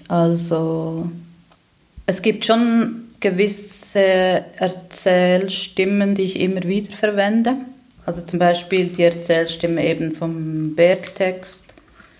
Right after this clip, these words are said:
Das sind, ähm, Figurenstimmen, die dann für mich immer auch sehr schwierig sind,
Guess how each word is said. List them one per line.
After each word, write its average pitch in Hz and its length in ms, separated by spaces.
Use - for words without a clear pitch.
Das 180 200
sind, 196 360
ähm, 196 640
Figurenstimmen, 214 2000
die 190 60
dann 196 300
für 196 120
mich 208 220
immer 190 240
auch 185 60
sehr 185 300
schwierig 190 440
sind, 180 500